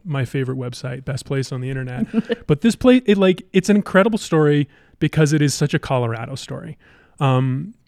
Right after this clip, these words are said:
Speaker 1: if you are not familiar, here are the highlights. Nineteen thirty-nine,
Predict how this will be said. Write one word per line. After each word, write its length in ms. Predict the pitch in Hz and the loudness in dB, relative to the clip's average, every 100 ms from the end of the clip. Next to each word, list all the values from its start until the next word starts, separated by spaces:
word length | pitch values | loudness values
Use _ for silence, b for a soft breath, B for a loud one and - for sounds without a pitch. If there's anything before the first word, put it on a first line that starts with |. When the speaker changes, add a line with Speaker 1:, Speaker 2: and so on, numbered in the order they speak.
| _ | _
Speaker 1:
if 180 | 165 - | -2 2
you 80 | 156 | 4
are 60 | 151 | 6
not 200 | 180 226 | 4 4
familiar, 520 | - 190 170 165 165 | 4 4 4 4 4
here 260 | - 180 170 | 4 4 4
are 100 | 165 | 4
the 100 | 151 | 0
highlights. 640 | 127 123 143 - - - - _ _ - | -4 -6 -10 -12 -10 -10 -14 _ _ -6
Nineteen 720 | 139 170 196 202 - 190 170 | -2 2 2 2 2 2 4
thirty-nine, 800 | 170 165 160 165 170 208 254 | 4 4 4 2 2 2 2